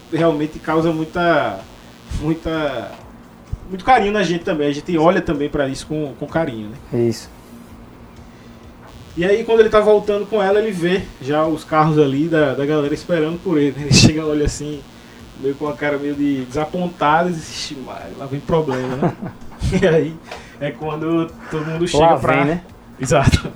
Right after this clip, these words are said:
Speaker 1: <laughs> Pra perguntar, é, sobre essa questão, né?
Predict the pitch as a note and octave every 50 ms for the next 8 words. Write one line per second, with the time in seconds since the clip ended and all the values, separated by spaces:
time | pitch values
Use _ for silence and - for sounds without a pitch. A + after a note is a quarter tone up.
0 | - - - - - - - - D3 C#3+ B2+ D#3 D3+ D#3 E3 E3 E3 E3 - C#3
1 | C3 C#3 D3+ D3 - - - - - - - - - - - B2+ C3 C3 C3+ C3
2 | - - D#3+ D#3+ D#3+ D#3+ F3+ F3 F3 F#3+ F#3 F#3 - - D#3+ D3 C#3 C#3 D#3+